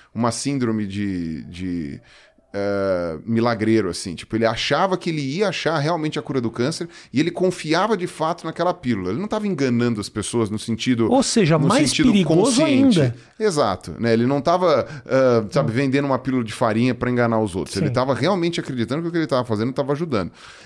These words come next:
Speaker 1: E assim, ah, quando foram feitos os primeiros testes lá no Hospital de Jaú, era uma coisa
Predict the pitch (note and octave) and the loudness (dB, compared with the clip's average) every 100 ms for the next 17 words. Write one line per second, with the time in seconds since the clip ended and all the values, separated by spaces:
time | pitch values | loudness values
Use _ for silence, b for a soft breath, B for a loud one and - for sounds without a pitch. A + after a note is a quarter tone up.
0 | C#3+ A3+ C4 - E3+ G2+ b _ - B2+ | -4 0 2 2 -2 -4 b _ -2 2
1 | C3+ B2+ G#2+ F2+ - - F3 A3+ D#3+ D3 | 4 2 0 -4 -12 -2 0 2 0 0
2 | A#2+ C3 B2 A2+ A#2+ A#2 G2+ - G#2 F#2 | 0 0 -2 -2 2 2 2 0 -2 0
3 | G2+ F#2+ F#2+ - F#2 F2 F#2+ B2+ A#3 C#4 | -2 -4 -4 -2 -2 0 0 2 0 0
4 | C#4 C4+ G3+ D3 B2 | -2 2 2 4 2